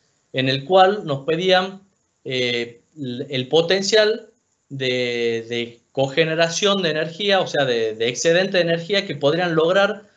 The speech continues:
modificando la, la presión de la caldera. Ellos tienen una caldera que puede funcionar a cuarenta y dos bar, pero la están haciendo funcionar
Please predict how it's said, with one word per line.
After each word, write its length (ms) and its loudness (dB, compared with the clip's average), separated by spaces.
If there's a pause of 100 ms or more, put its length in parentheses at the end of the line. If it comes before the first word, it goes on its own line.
(160)
modificando 1120 0 (140)
la, 1040 -2 (420)
la 260 0
presión 380 -2
de 60 -4
la 140 -2
caldera. 420 0
Ellos 220 -4
tienen 200 -8
una 220 -4
caldera 640 0 (500)
que 720 0 (240)
puede 280 2
funcionar 680 0
a 140 -8
cuarenta 420 0
y 60 2
dos 160 2
bar, 280 2
pero 220 0
la 100 0
están 240 -2
haciendo 340 -6
funcionar 600 -6